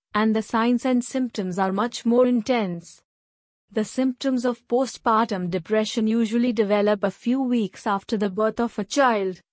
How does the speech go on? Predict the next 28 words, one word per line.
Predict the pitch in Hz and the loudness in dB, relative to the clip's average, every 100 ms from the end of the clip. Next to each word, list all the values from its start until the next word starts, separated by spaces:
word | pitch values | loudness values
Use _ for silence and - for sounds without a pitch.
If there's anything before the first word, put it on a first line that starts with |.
| - | -6
but | 208 208 | -4 -2
sometimes | - 285 277 254 226 233 - | -2 -2 0 0 2 0 0
may | 220 220 | 0 2
also | 220 254 - 277 | 2 0 0 0
develop | 247 226 247 196 175 - | 0 0 2 0 -2 -2
during | 226 226 233 | 0 2 2
pregnancy | - 233 220 190 185 - 185 | 2 0 0 0 -2 -4 -2
or | 175 | -2
later | 185 214 240 254 254 | -2 -2 0 0 0
anytime | 240 240 226 190 185 | -2 0 0 -2 0
up | 185 180 | -2 -2
to | 220 220 | -2 0
a | |
year | 233 233 208 185 | 2 2 2 0
after | 185 190 226 | -2 -2 -4
childbirth. | 226 269 247 254 208 196 170 170 _ _ _ _ | -2 0 0 -2 -2 -4 -4 -8 _ _ _ _
The | 214 214 | -4 -2
symptoms | - 247 226 269 247 | 0 0 0 -2 0
of | 247 - - | -2 -4 -2
postpartum | 254 240 - - 220 233 196 190 | 0 -2 -4 -2 0 0 0 -2
depression | 190 220 226 - 226 | -2 -2 -2 0 0
are | 220 | 0
dash. | 190 240 214 180 - - - _ _ _ _ _ _ | 2 2 2 -2 -6 -14 -18 _ _ _ _ _ _
Severely | - 254 226 254 262 269 | -8 -4 0 2 2 0
depressed | 247 - 233 226 - | -2 0 0 -2 -2
mental | 220 226 233 269 | 0 2 0 -2
condition, | 247 240 226 247 - 185 170 170 - _ _ - | -2 0 0 -2 -4 -4 -4 -6 -14 _ _ -2
uncontrollable | 247 254 262 240 - 254 269 240 254 | 0 2 0 0 2 2 2 0 0